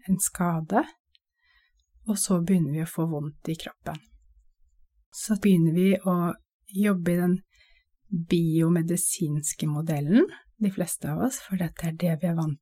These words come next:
til, det er sånn vi er vant til å tenke. Så da tenker vi, «Å, nå har jeg sittet for lenge på kontorstolen, det er derfor jeg får vondt i korsryggen.» Eller, «Ok, nå har jeg vært anspent i skuldrene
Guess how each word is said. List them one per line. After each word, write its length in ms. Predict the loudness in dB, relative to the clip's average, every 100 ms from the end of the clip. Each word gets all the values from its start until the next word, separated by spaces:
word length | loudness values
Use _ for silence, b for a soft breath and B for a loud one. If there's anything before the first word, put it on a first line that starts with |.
| -4
til, 180 | -2 -2
det 80 |
er 80 | -2
sånn 180 | -2 0
vi 80 | 0
er 60 | 0
vant 180 | -4 -6
til 100 | -4
å 40 |
tenke. 380 | -4 -2 -2 -4 -4 b b b b
Så 160 | -2 0
da 80 | 2
tenker 480 | 2 0 0 -4 -4
vi, 60 | -4
«Å, 140 | 0 2 4
nå 140 | 4 4
har 80 | 0
jeg 80 |
sittet 460 | -4 -6 -6 -6 -6
for 100 | -4
lenge 300 | -2 0 -2
på 140 | -2 -4
kontorstolen, 920 | -2 -2 -2 0 0 0 0 2 4
det 80 | 2
er 60 | 0 0 -2
derfor 320 | -6 -4 -4
jeg 100 | -2
får 160 | -2 -2
vondt 380 | -2 -4 -2 0
i 60 | 0 -2
korsryggen.» 680 | -4 -4 -4 -2 2 2 2 -6 b b b b b _ _ _ _ _ _ -20 -2
Eller, 380 | 4 6 6 4 2 2 2
«Ok, 160 | 0 0 2
nå 80 | 2
har 140 | 2
jeg 80 | 0
vært 240 | -2 -6 -4
anspent 720 | -2 0 -2 -2 0 0 -2
i 20 | -4
skuldrene 760 | 0 2 0 -2 -4 -2 2